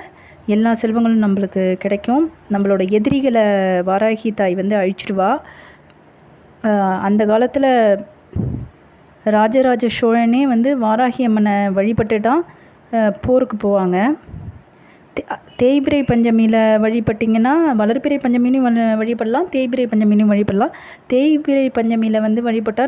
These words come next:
நம்மளோட கஷ்டங்கள் எல்லாமே தேஞ்சு போயிடும். ஒரு, ஒரு நாலஞ்சு மாசம் கண்டினியூஸா நீங்க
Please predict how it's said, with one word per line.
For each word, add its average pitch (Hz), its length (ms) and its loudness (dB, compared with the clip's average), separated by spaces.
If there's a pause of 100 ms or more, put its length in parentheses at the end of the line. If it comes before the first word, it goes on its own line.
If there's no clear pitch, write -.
நம்மளோட 214 260 0
கஷ்டங்கள் 277 400 0
எல்லாமே 247 360 2 (120)
தேஞ்சு 254 240 2 (100)
போயிடும். 202 180 -4 (1000)
ஒரு, 196 420 2 (320)
ஒரு 208 180 0
நாலஞ்சு 233 460 2
மாசம் 254 480 0
கண்டினியூஸா 277 640 0
நீங்க 214 520 0